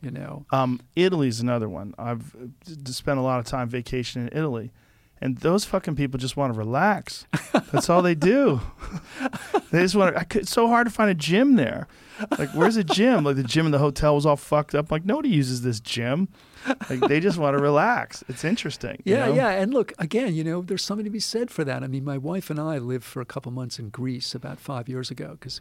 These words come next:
Speaker 1: uh, my wife had a gig there. And one of the things we learned is that if, if you went out to dinner with somebody, if they invited you out, like,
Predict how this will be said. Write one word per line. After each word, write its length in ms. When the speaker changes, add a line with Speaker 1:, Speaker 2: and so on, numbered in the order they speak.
Speaker 1:
uh, 140
my 120
wife 240
had 120
a 60
gig 300
there. 260
And 280
one 140
of 80
the 60
things 240
we 100
learned 340
is 160
that 180
if, 280
if 220
you 100
went 140
out 160
to 80
dinner 260
with 140
somebody, 340
if 100
they 120
invited 360
you 160
out, 280
like, 320